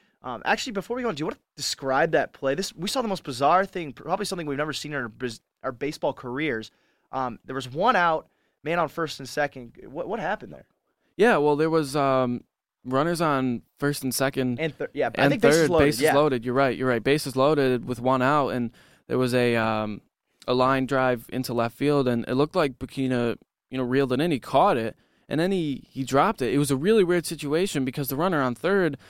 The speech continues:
Speaker 2: he then ran the home, so it looked like he crossed over to plate, but the runners on first and second thought it was caught, so they just stayed put, and the whole play was screwed up. So then Bukina threw it into the infield. They got the force out at third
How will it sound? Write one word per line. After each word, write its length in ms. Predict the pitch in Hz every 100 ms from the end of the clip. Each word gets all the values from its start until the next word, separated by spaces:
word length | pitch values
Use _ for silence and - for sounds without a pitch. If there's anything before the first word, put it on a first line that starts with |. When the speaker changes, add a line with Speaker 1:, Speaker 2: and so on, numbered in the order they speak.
| -
Speaker 2:
he 140 | - 143
then 240 | 180 180
ran 340 | 131 151 170 139
the 100 | 113
home, 640 | - 160 208 139 123 123 - _
so 140 | - 135
it 40 |
looked 180 | 190 214
like 140 | 160
he 80 | 139
crossed 340 | - 147 131 143
over 160 | 123
to 60 | -
plate, 400 | - 190 214 151 - _
but 160 | 127 123
the 80 | 127
runners 320 | 170 185 143
on 160 | 135
first 300 | 131 147 131
and 120 | 120 113
second 460 | 160 185 156 131
thought 180 | 139 139
it 40 |
was 180 | 127 113
caught, 520 | - - 170 208 147 - _ _
so 220 | - 147 135
they 180 | 147
just 240 | 185 170 -
stayed 340 | - 139 127
put, 340 | - 175 214 - _ _ _
and 540 | 139 139 135 131 123 _
the 200 | 131 135
whole 220 | 127 196 233
play 280 | - 180
was 160 | 220 143
screwed 240 | - 139
up. 160 | 127 127
So 160 | - 139
then 260 | 151 135 - _ _
Bukina 380 | 139 202 190 156
threw 220 | 160 170
it 80 | 165
into 160 | 151
the 140 | 151 135
infield. 380 | 151 147 151 139
They 100 | 135
got 160 | 135
the 80 | 113
force 360 | - 147 170 190
out 140 | 180
at 160 | 143 -
third 600 | - 196 123 120 143